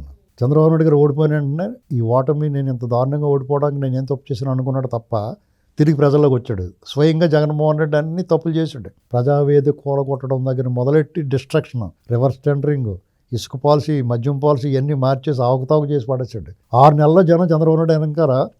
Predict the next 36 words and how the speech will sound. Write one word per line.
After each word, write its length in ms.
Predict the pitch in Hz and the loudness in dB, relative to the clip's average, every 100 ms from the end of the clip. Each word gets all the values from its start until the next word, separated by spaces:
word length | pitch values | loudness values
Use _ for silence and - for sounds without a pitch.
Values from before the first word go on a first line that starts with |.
| _ _ _ _ _ _ _ _ | _ _ _ _ _ _ _ _
రెండు 220 | 120 139 156 | 0 4 6
వేల 240 | 165 165 | 8 6
పంతొమ్మిది 600 | 160 147 143 160 156 160 | 4 -2 0 0 2 0
మే 200 | 147 151 | 2 2
ముప్పై 360 | 151 135 156 151 | 2 0 4 4
ఒకటో 180 | 151 | 4
తారీఖున 320 | 151 151 151 151 | 2 2 0 -4
ఎప్పుడు 200 | 139 151 | 0 -2
అతను 200 | 147 123 | -2 -2
ప్రమాణ 300 | 139 143 147 | -2 0 0
స్వీకారం 420 | 147 147 147 147 | 0 0 0 0
చేస్తే 380 | 135 135 175 254 170 | -2 0 -4 -4 -6
రెండు 220 | 120 131 | -6 -2
వేల 180 | 143 160 | 0 0
పంతొమ్మిది 540 | 160 147 135 160 156 | 0 -4 -2 -2 0
డిసెంబర్ 460 | 131 - 151 151 151 | -2 0 0 0 0
నాటికి 300 | 156 147 151 | 0 0 -2
చంద్రబాబు 600 | 180 135 139 143 147 147 | -2 -2 -2 0 0 0
నాయుడు 200 | 151 143 | 0 0
గారు 320 | 151 156 202 208 - 104 - | 0 0 -2 -4 -12 -14 -8
పాత 400 | 113 131 160 160 | 0 4 4 2
పదమూడు 520 | 147 131 139 147 156 147 | -2 0 -2 0 0 2
జిల్లాల్లో 380 | 160 156 170 | 2 4 2
పది 300 | 185 143 139 | 0 0 2
జిల్లాల 260 | 147 156 160 | 2 4 4
పర్యటన 340 | 156 151 147 | 2 2 0
చేశాడు. 640 | 151 147 127 82 78 _ 120 | -2 -4 -6 -14 -16 _ -2
పది 140 | 135 | 2
జిల్లాల 320 | 147 170 170 175 | 4 6 6 6
పర్యటనలో 600 | 170 170 165 165 170 160 | 6 6 4 2 0 2
కూడా 200 | 160 175 | 2 2
జనం 380 | 131 135 151 | 2 0 0
ఎగబడి 460 | 165 135 139 151 170 | 0 2 2 2 2
వచ్చారు 300 | 165 165 160 | 2 0 0
ఆయనకి, 280 | 160 156 185 | 0 0 0
ఆ-, 380 | 170 117 131 | 0 -2 -8